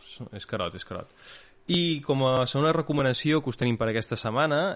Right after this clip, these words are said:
és recomanar-vos, doncs, un canal de YouTube. Normalment aquests dies us hem estat rega-, eh, recomanant llibres, sèries, el que sigui,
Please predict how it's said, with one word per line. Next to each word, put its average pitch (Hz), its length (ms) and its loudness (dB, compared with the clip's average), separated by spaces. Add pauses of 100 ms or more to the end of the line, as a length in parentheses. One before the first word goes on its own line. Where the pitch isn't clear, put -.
és 123 240 -2
recomanar-vos, 135 680 -2
doncs, 113 400 0
un 120 160 0
canal 117 320 2
de 127 160 2
YouTube. 98 480 -2
Normalment 95 460 -4
aquests 104 180 -6
dies 107 160 0
us 101 140 -6
hem 101 160 -4
estat 104 260 -4
rega-, 98 240 -6
eh, 98 480 0
recomanant 107 640 0
llibres, 107 560 0
sèries, 101 480 0
el 104 140 -6
que 101 80 -6
sigui, 127 240 -4